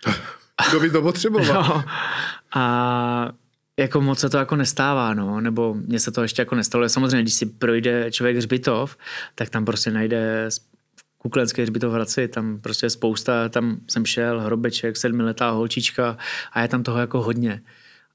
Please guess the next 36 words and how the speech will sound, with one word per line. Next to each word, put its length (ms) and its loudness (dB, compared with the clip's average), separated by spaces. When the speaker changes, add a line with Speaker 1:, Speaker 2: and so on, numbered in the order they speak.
Speaker 2:
ale 640 -2
naštěstí 480 -4
jsem 220 -4
jako, 540 -4
jsem 180 -2
se 100 -2
k 40 -8
tomu 160 0
nedostal. 480 -4
Speaker 1:
Ještě 320 -2
k 40 -12
těm 180 0
obřadům, 580 0
u 40 -4
kterých 340 -2
jsi 180 -2
býval, 480 0
vím, 140 -2
že 140 -4
jsi 160 -4
taky 300 -2
říkal, 400 0
že, 140 0
eh, 40 -8
tři 180 -4
čtvrtě, 300 0
eh, 580 0
lidí 360 0
tam 260 0
je 60 0
smutných, 440 -6
protože 360 0
tam 280 0
hraje 300 2
smutná 320 -4
hudba. 420 0